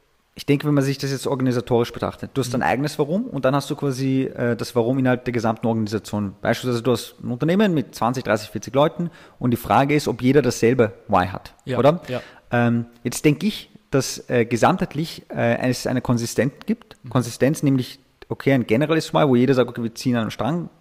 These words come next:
Speaker 1: äh, weiter.“ Gleichzeitig hat wiederum jeder seine eigenen individuellen Interessen.
Speaker 2: Ja.
Speaker 1: Ähm, also dieses eine Warum, das denke ich, gibt's nicht in so größeren Organisationen. Ähm,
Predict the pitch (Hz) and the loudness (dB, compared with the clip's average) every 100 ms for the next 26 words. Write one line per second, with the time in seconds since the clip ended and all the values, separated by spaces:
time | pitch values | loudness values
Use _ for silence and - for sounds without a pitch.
0 | _ 127 123 123 131 175 180 - - - | _ -4 -2 0 -2 -2 -2 -6 -10 0
1 | 113 143 185 - - 139 143 156 139 127 | 2 2 0 -2 -4 -4 0 2 2 4
2 | 156 147 127 110 147 170 175 123 107 98 | 4 4 4 4 2 2 2 4 2 0
3 | 98 - - - 110 135 127 131 - - | -2 -4 -6 -8 -10 -8 -8 -8 -16 -4
4 | 123 123 120 - 127 131 139 135 113 180 | 0 2 0 -4 -6 0 0 2 2 4
5 | 208 143 165 151 98 - _ _ _ _ | 6 8 6 4 0 -12 _ _ _ _
6 | 147 - 160 160 - 180 - 175 170 - | -4 0 0 0 -6 -12 -2 0 0 2
7 | 196 - 165 131 120 143 160 143 139 143 | 2 4 0 2 4 4 4 4 4 4
8 | 131 127 - 135 175 208 - - _ - | 2 -2 -4 -4 -4 -6 -10 -20 _ 0
9 | 131 123 | 2 2